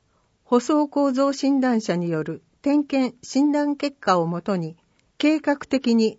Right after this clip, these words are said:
舗装修繕を実施しています。千葉市が取り組むエーアイによる道路管理については、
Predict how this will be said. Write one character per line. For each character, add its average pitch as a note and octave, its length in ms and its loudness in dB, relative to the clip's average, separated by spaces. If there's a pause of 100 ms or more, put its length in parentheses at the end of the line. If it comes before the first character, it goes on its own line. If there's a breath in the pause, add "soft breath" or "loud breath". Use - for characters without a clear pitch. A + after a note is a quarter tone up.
舗 - 240 -4
装 D4 400 0
修 D4 300 -2
繕 C4+ 300 0
を A#3+ 80 2
実 G#3+ 260 -4
施 B3+ 120 -2
し - 100 -12
て G#3+ 120 0
い F#3+ 120 0
ま E3 160 -6
す。 - 240 -20 (1000)
千 B3+ 160 -2
葉 D4+ 140 2
市 C#4 160 -4
が G#3 120 0
取 G3+ 220 -4
り A#3+ 60 -6
組 A3 200 -4
む E3 200 -6 (420)
エ D#4 260 2
ー D#4 40 2
ア D#4 80 0
イ C4 80 2
に G3+ 160 2
よ F3+ 120 0
る F3 160 -6
道 B3 240 2
路 D4 140 0
管 C#4 300 0
理 F3+ 100 -4
に E3+ 160 -2
つ - 160 -10
い F#3+ 100 -2
て E3 140 -6
は、 D#3 220 -6